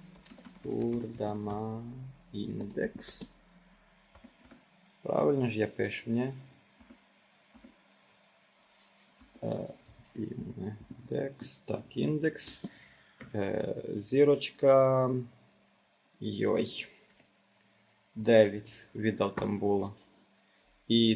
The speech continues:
тепер кожен наступний, е, кожна наступна копія оцеї лопасті буде зміщуватись на дев'ять градусів. І отак ми просто собі беремо, копіюємо.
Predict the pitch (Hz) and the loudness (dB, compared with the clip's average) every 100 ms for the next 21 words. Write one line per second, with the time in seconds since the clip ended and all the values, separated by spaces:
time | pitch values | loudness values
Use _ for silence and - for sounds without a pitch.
0 | - 104 - 151 180 175 - - - _ | 0 -6 2 6 6 4 -2 -18 -20 _
1 | _ _ _ _ _ _ 123 139 147 139 | _ _ _ _ _ _ 6 8 8 4
2 | 123 117 113 - 135 131 139 135 127 - | 4 2 0 0 0 2 0 0 -2 -6
3 | - _ _ _ _ _ _ - _ - | -16 _ _ _ _ _ _ -20 _ -20
4 | - _ _ 127 113 - 143 147 127 120 | -20 _ _ -8 -2 2 4 4 2 2
5 | - 135 123 113 117 135 139 240 127 92 | 0 0 0 2 6 6 4 2 4 2
6 | 95 - - - 110 107 104 104 - - | -2 -12 -12 0 4 6 6 4 0 -12
7 | - 98 135 143 123 110 131 143 131 120 | -8 0 2 4 4 4 2 2 2 2
8 | 120 - 110 110 110 104 113 110 104 107 | 0 0 2 4 4 6 8 8 6 2
9 | 104 95 - - - - - - - - | 2 2 0 -10 -10 -12 -16 -16 -16 -16
10 | - - - - - 147 - - 143 135 | -18 -16 -16 -10 -4 -2 0 0 0 0
11 | 147 135 - - 123 113 113 113 107 107 | -2 -2 -6 0 4 6 6 4 2 0
12 | - 123 185 190 185 180 | 0 4 6 6 4 -2